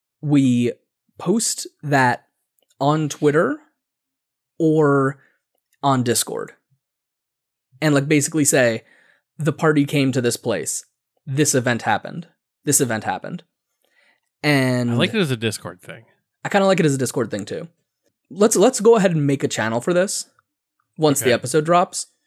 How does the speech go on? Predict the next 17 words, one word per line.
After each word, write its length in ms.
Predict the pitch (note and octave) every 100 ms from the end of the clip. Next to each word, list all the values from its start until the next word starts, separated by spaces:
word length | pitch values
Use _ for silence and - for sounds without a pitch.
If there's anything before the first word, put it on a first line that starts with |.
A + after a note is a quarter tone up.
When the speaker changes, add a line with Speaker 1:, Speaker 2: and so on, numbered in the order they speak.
| _
Speaker 2:
Yes, 260 | - - - -
the 60 |
Moist 120 | G#2+ D3
Speaker 1:
Um, 180 | C3 A2+
Speaker 2:
Talkers 180 | G2+ F#2+
won. 280 | G2 F#2+ G#2 _ _ _ _ _ -
Speaker 1:
Nice. 320 | G#2+ - - _ _ _ _ _ -
Speaker 2:
Well, 140 | B2
Speaker 1:
Um, 80 | A2
Speaker 2:
some 60 | C#3+
Speaker 1:
I'm 40 |
still 120 | C3 D3+
Speaker 2:
millennials 40 |
Speaker 1:
watching 180 | B2 B2
Speaker 2:
are 40 |
Speaker 1:
the 60 |
Speaker 2:
coming 120 | A#2